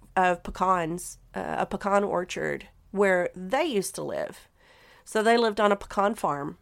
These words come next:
It's not an unusual thing at all where I live in Texas. So I'm hoping that you are as lucky. Maybe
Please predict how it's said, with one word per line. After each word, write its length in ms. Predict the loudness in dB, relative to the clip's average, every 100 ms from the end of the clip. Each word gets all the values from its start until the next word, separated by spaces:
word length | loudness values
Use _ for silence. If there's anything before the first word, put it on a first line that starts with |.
| _ _ _ _ -4
It's 200 | -2 2
not 320 | 10 10 10
an 120 | 8
unusual 500 | 6 6 2 2 2
thing 300 | 4 2 4 6
at 180 | 6 6
all 320 | 6 6 4
where 260 | 4 4
I 140 | 6 4
live 280 | 6 2 2
in 120 | -4
Texas. 480 | -6 -6 -4 -4 -4
So 600 | 0 2 4 4 2 -2 _ -20 -20 -20 -16 4
I'm 240 | 6 8 6
hoping 580 | 8 8 8 4 6
that 260 | 4 4 -2
you 200 | -2 2
are 320 | 4 4 4 6
as 280 | 6 6
lucky. 520 | 4 2 2 -4 -6 -2
Maybe 260 | 0 2